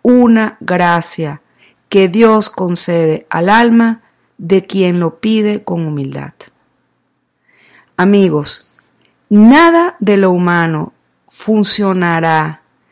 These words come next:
si no nos abrimos a pedirle a Dios la gracia de poder perdonar. Así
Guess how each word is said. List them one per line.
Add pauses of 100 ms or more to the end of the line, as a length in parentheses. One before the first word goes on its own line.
(180)
si
no
nos
abrimos
a
pedirle
a
Dios
la
gracia
de
poder
perdonar. (1300)
Así